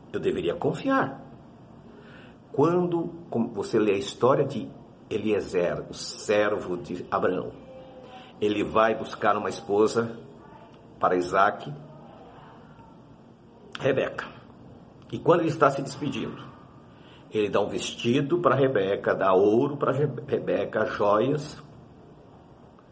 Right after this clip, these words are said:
E você sabe o que, que a Bíblia do judaísmo fala? Que, que, como é que o tradutor, acha que ele devia ter tomado algum? Diz que deu frutas para Labão e frutas para a mãe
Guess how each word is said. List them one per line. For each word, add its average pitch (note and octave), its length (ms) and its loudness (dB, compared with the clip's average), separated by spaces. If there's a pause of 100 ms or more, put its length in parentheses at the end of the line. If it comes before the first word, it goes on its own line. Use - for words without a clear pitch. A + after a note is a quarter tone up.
(420)
E A2+ 60 -8
você A2+ 180 0
sabe C#3+ 280 4
o - 20 -6
que, C3+ 140 -4
que A#2+ 100 4
a A2 80 4
Bíblia G#2+ 340 0
do F#2 120 -2
judaísmo F2 580 -6
fala? A2+ 460 -2 (420)
Que, A2+ 100 -10
que, - 200 -14
como A2+ 240 0
é A2 80 2
que A2 100 -2
o G2 60 0
tradutor, G2+ 480 2
acha G2+ 120 4
que G#2 80 -4
ele F#2+ 140 -6 (420)
devia A2 260 0
ter - 140 -6
tomado A#2 440 2
algum? G#2+ 400 2 (800)
Diz A#2 140 -2
que A#2 100 -4
deu A#2 180 4
frutas - 1040 -4 (680)
para F#2 140 4
Labão G#2 640 4 (1400)
e B2+ 100 0
frutas A#2 720 0
para - 180 2
a A2 40 2
mãe G2 380 -2